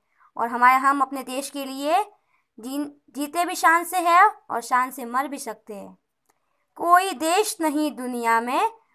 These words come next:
बढ़कर हिंदुस्तान से, ऐसा कोई देश नहीं है जो हमारे हिंदुस्तान से बढ़कर हो। समझ गए स्टूडेंट्स? मैंने आपको इस पूरी कविता का सरलार्थ समझा दिया है।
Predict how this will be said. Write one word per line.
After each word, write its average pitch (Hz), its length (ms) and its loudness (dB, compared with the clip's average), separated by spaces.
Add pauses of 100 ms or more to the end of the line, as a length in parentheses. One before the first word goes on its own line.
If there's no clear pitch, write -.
(180)
बढ़कर 359 420 6
हिंदुस्तान 285 1080 2
से, 202 380 -14 (400)
ऐसा 233 240 0
कोई 302 240 0
देश 294 320 -2
नहीं 339 220 -2
है 359 200 0 (220)
जो 240 80 -10
हमारे 240 280 -2
हिंदुस्तान 262 680 2
से 339 120 -6
बढ़कर 233 340 -4
हो। 190 300 -14 (1200)
समझ 302 280 -2
गए 339 140 -4
स्टूडेंट्स? 359 580 -2 (680)
मैंने 269 260 0
आपको 339 840 4
इस 285 140 -10
पूरी 392 340 -2
कविता 311 400 4
का 311 140 0
सरलार्थ 285 600 6 (240)
समझा 285 400 6
दिया 233 260 -2
है। 190 300 -8